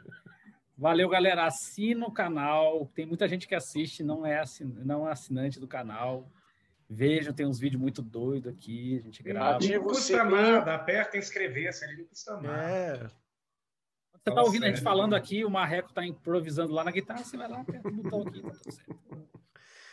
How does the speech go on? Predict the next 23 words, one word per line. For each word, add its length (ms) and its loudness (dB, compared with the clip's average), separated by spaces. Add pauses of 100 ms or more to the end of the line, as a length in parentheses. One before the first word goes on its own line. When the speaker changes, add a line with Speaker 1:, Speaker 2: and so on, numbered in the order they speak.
(140)
Speaker 4:
Então 180 2
é 80 6
isso, 180 -4
galera. 500 0 (560)
Brigadão. 720 -2 (760)
Foi 180 -10
massa. 640 -2 (320)
Agora 520 4
já 180 2
vamos 260 0
deixar 320 2
aqui 220 -4
selado 580 0
um 60 -2
compromisso. 420 -4
Vamos 180 2
ver 120 2
se 100 -2
a 40 -2
galera 320 4
se 160 -10
interessa, 580 -2
tá? 300 -4